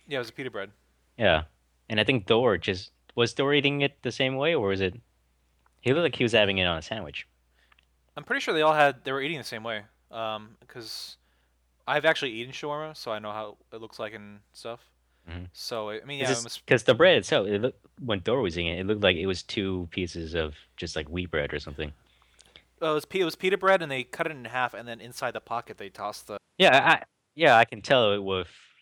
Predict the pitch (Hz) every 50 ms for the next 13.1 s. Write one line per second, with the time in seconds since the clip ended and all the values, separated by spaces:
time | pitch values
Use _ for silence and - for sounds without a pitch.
0 | _ _ _ - - _ - 104 92 - - 85 82 104 107 101 - 90 87 85
1 | 80 - 85 80 82 82 80 - 92 - - 95 87 - 85 78 78 - _ -
2 | 85 85 82 80 78 - - _ _ _ _ _ _ _ 92 87 - 87 87 82
3 | 82 80 80 71 69 76 73 78 76 - 78 85 80 78 - 80 82 78 78 76
4 | 76 78 76 78 - _ - - _ _ - - 85 85 87 82 82 110 117 113
5 | 110 - _ _ _ _ _ _ _ _ _ _ _ _ _ _ _ _ _ _
6 | 123 120 117 110 110 117 117 120 - - 139 127 120 113 113 _ _ - - 156
7 | 135 120 117 113 107 - 120 117 110 - 110 113 113 110 110 113 110 110 - -
8 | 123 113 107 107 104 107 107 104 107 104 101 107 104 104 101 - - 104 101 98
9 | 107 - - 107 107 - _ _ _ _ _ _ _ 80 78 78 76 80 - _
10 | _ _ _ _ _ _ _ _ _ - - 127 117 113 - 117 127 131 - -
11 | 147 135 123 - 120 113 101 104 113 107 98 - 113 107 107 107 98 - 117 107
12 | 104 104 104 98 101 95 - 113 107 98 - 110 98 98 101 104 95 92 - -
13 | - -